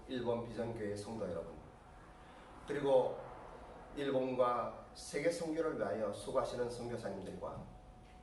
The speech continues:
선교사님들 위하여 기도하고 후원하시는 기도의 동역자 여러분, 오늘은 팔월 이십삼 일 오사카에서 서울 종로가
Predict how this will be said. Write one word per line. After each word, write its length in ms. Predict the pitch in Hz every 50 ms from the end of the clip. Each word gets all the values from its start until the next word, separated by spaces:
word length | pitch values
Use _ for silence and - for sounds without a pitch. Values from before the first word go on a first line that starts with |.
| - - - - - - - - - - -
선교사님들 760 | - - - - 143 147 151 170 151 147 147 147 147 143 143
위하여 560 | 139 135 135 139 135 135 135 135 139 - 135 - - - - - - -
기도하고 760 | - - 113 127 127 117 113 110 110 120 113 110 110 110 110
후원하시는 680 | 120 120 113 110 104 104 - 107 104 104 101 95 92 95 - - - - -
기도의 420 | - - - 113 113 107 104 101 104
동역자 360 | 104 104 104 101 - - -
여러분, 300 | - - - - - - - - - - - - - - - - - - - - - - - - - - - - - - - - - - - -
오늘은 680 | - 151 165 170 175 170 170 170 165 156 - - - -
팔월 640 | - 156 147 147 143 143 143 135 135 135 - - - - 123
이십삼 560 | 123 - - - - - - 110 104 107 110
일 1040 | 104 92 90 87 85 - - - - - - - - - - - - - - - 131
오사카에서 840 | 135 143 - 160 143 - 135 123 123 123 - 127 123 120 117 110 - - - - - - - - - - - - - - - - -
서울 360 | - - - 151 151 156 151
종로가 540 | 151 147 139 143 143 147 143 139 139 135